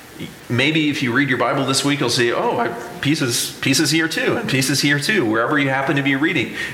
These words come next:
"Glory to God in the highest, in heaven and on earth, peace." So the angels who are singing about Christ's birth, they say that he has brought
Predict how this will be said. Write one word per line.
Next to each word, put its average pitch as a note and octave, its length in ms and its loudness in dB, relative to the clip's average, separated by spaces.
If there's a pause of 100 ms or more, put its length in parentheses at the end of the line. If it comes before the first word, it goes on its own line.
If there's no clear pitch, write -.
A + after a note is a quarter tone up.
"Glory A3+ 340 2
to G#3+ 80 0
God E3+ 240 2
in E3 60 2
the C#3+ 60 0
highest, F#3 600 0
in B2+ 200 0
heaven G#3 500 2
and B2+ 160 2
on B2+ 180 2
earth, - 640 0
peace." C3+ 320 2
So - 480 -2
the D3+ 140 2
angels C3 760 0 (260)
who C#3+ 100 2
are B2 440 0
singing A#3 420 2
about G3+ 300 0
Christ's E3+ 360 2
birth, G#2+ 320 -2
they A#2 100 2
say D3 240 2
that C3+ 120 0
he F3+ 320 0
has D3 180 0
brought B2+ 360 -2